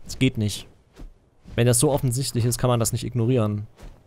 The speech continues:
Ja, wenn vielleicht ein, zwei Kleinigkeiten aus Ark übernommen worden wären, dann könnte man das wahrscheinlich ignorieren, aber so nicht.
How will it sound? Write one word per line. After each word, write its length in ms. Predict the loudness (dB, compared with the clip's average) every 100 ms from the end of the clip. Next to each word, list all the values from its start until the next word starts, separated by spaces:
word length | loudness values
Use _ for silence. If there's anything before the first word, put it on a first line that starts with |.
| -20 -18 -18 -18 -20 -10
Ja, 280 | -4 -2 0
wenn 140 | 2
vielleicht 340 | 4 6 6 4
ein, 180 | 4
zwei 300 | 4 4 4
Kleinigkeiten 680 | 4 4 4 2 2 2 2
aus 160 | 0 2
Ark 220 | 2 2
übernommen 440 | 0 2 2 2
worden 280 | 2 2 2
wären, 480 | 4 4 4 0 -2
dann 180 | -4 0
könnte 240 | 0 0
man 160 | -2 -2
das 200 | -2 -2
wahrscheinlich 540 | 0 0 0 -2 -6
ignorieren, 540 | -6 -2 0 0 0
aber 200 | -2 -2
so 180 | 0 2
nicht. 400 | 4 2 -2 -10